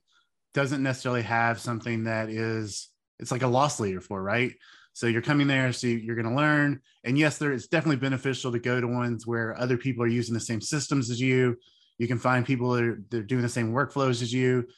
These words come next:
Uh, but also just having something, like you said, outside the box, people operating their businesses differently is really what I was trying to accomplish and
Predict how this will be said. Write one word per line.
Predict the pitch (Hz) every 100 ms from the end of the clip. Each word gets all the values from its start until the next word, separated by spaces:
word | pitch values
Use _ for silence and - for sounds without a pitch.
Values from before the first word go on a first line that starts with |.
| _ _ _
Uh, | 107 110
but | 104 151
also | 175 - 156 139
just | 123 139
having | 143 139 123
something, | 139 127 127
like | 123 117
you | 120
said, | - 110
outside | 107 123 131
the | 120
box, | 113 123 120 - - - _ _ _
people | 160 135 127
operating | 123 135 127 120
their | 107
businesses | 120 123 117 101 -
differently | 170 165 143 143 139 127 - _ _ _
is | 113 110 -
really | 127 135
what | 123
I | 117
was | 117 107
trying | 123 113 107
to | 117 113 107
accomplish | 104 117 113 117 107 -
and | 104 101